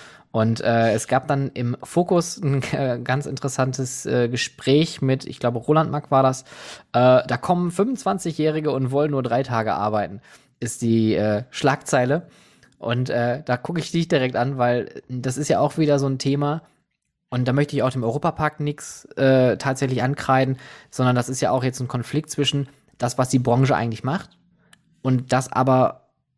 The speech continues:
was vielleicht Menschen eher möchten. Wir reden hier von New Work, wir reden hier von flexibles Leben, mobiles Arbeiten, Urlaub, äh, Vier-Tage-Woche. Das sind ja alles Themen, die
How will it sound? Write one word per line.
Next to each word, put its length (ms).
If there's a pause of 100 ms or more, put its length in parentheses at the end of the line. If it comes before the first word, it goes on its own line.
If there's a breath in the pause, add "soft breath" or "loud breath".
was 440
vielleicht 380
Menschen 680 (260)
eher 520 (120)
möchten. 560 (160)
Wir 140
reden 180
hier 120
von 260 (100)
New 200
Work, 420
wir 140
reden 160
hier 120
von 260 (300 loud breath)
flexibles 600
Leben, 500
mobiles 380
Arbeiten, 720 (520 loud breath)
Urlaub, 640
äh, 320 (160)
Vier-Tage-Woche. 960
Das 120
sind 80
ja 80
alles 240
Themen, 320
die 300